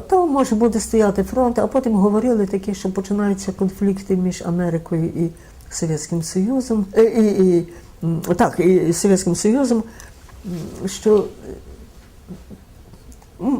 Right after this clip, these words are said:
буде довго стояти той фронт. Тим часом тут раптом, значить, ми мали ще поїхати відвідати їх. І вже дивізія була під,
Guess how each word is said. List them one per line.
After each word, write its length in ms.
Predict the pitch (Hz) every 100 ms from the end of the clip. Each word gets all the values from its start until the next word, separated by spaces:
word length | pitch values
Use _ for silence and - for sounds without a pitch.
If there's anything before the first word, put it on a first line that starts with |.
| 190
буде 260 | 330 269
довго 260 | 233 254 226
стояти 460 | - 202 175 165
той 160 | 160 175
фронт. 400 | 165 131 135 - - - - - - - - - - -
Тим 220 | - 262
часом 480 | 226 208 - 220 202 190
тут 240 | 240 - 190
раптом, 720 | 185 196 190 - - 151 151 - - -
значить, 380 | 175 160 - 160 - - - -
ми 140 | 190
мали 280 | 226 214 190
ще 200 | 180 -
поїхати 640 | 190 196 180 196 180 -
відвідати 640 | 170 160 165 269 214 185 139
їх. 360 | 131 135 - - - - - - - - - - -
І 80 | 175
вже 300 | 170 175 190
дивізія 580 | 190 185 214 196 180 143 147
була 280 | - 175 175
під, 240 | 170 175